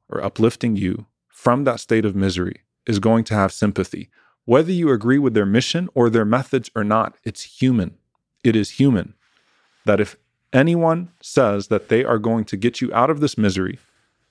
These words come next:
and inflict pain on those who have given you a life of pain and promised you a future of pain, you're going to have sympathy to that group, whether you agree with them or not. I think that the question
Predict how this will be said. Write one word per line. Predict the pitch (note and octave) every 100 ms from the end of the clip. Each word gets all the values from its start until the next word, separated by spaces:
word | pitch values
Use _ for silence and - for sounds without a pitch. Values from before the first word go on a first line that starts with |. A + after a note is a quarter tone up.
| _ _ _ _
and | A#2 A#2
inflict | A2+ - D3 - -
pain | - D#3 E3+ E3
on | B2 A#2
those | A2 A#2+ G2+ - - - _ _ _
who | C3
have | A#2+ A#2+ A#2
given | D3 D3
you | C3
a | G#2+
life | G2+ A2+ E3 -
of | A2
pain | - F#2 F#2 -
and | A#2+ A#2+
promised | C#3 D3+ C#3+ -
you | B2+ B2+ -
a |
future | - - D#3 E3 B2
of | G2+
pain, | - F2+ E2+ - _ _ _ _ _ _ _ _ _ _ _
you're | A2 A2
going | B2 C#3
to | C3+
have | A#2+ A2+
sympathy | - A2+ F#2+ - G2 - _ _ -
to | A2
that | G2 G2
group, | G2 B2+ - - _ _ _
whether | A#2 A2
you | A2+ G#2+
agree | G2+ B2
with | B2+ A#2
them | A#2 C3 _ -
or | A2
not. | G#2 G2 - - _ - - - _ _ _ _ _ _ -
I |
think | - C#3+ C#3
that | B2
the | A#2
question | - C3+ - B2+